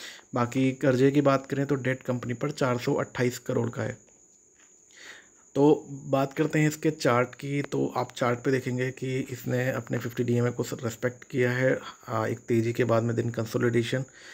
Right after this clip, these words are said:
अभी फिफ्टी डीएमए से थोड़ा सा ऊपर है, but ये बावन वीक अपने जो हाई है इसका, इसको क्रॉस कर देगा, हंड्रेड के लेवल को ये जल्दी क्रॉस कर देगा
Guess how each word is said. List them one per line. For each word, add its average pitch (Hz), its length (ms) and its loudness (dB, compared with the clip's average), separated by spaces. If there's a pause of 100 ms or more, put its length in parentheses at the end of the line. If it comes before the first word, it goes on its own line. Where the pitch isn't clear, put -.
(240)
अभी 123 180 2
फिफ्टी 147 260 -2
डीएमए 147 300 2
से 151 120 2
थोड़ा 139 260 2
सा 156 120 2
ऊपर 143 300 4
है, 185 100 2 (100)
but 127 160 2 (640)
ये 131 240 8
बावन 127 280 4
वीक 139 320 2
अपने 139 400 -2
जो 135 140 0
हाई 123 220 0
है 147 140 4
इसका, 151 320 0
इसको 139 240 2
क्रॉस 127 300 2
कर 120 140 -2
देगा, 117 180 0
हंड्रेड 135 380 0
के - 120 0
लेवल 147 240 6
को 147 160 -2
ये 147 120 2
जल्दी 135 260 0
क्रॉस 131 280 -2
कर 123 140 -6
देगा 120 280 -2